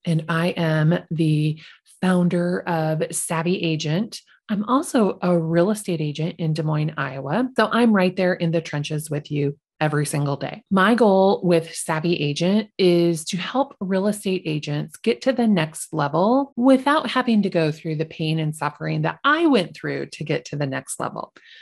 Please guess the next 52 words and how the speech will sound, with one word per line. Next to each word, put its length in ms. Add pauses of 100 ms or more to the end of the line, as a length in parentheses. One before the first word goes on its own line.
(140)
So 260
we 220
sell 340
about 540
fifty 320
to 100
sixty-five 760
houses 600
a 80
year, 640
each 300
year. 400
Uh, 280
you 140
know, 160
some 220
years 220
are 40
good, 300
some 160
years 200
are 40
bad. 520
It 200
also 220
<laughs> 20
depends 480
on 80
the 60
size 260
of 80
my 100
team 380
and 100
how 140
much 260
time 220
I 60
dedicate 440
to 80
Savvy 400
Agent. 320
But 80
I 60
bring 320
all 160
of 100
that 240
up 300 (280)
to 680 (560)
demonstrate 800
that, 320